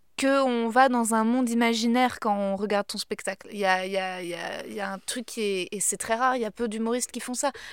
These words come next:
La plupart des humoristes, c'est vraiment le, le quotidien, le pied de la table. Et,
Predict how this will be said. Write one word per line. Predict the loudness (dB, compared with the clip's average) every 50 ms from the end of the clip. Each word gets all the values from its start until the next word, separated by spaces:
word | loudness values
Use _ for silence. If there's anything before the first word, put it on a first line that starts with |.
| -6 -2
La | -2 -2
plupart | -2 -2 -2 -2 0
des | -2 -2 -4
humoristes, | -4 -4 -4 -4
c'est | -2 -2
vraiment | -2 -2 -2 -2 -2
le, | -2 -2 -4 -6 -14 -20 -12 -6 -6
le | -6 -4
quotidien, | -4 -6 -8 -6 -8 -6 -2 2 2 4 4 2 2 0 -2
le | -4 -8
pied | -6 -2 -2 2
de | 4
la | 4 4 4
table. | 8 8 8 8 8 6
Et, | 2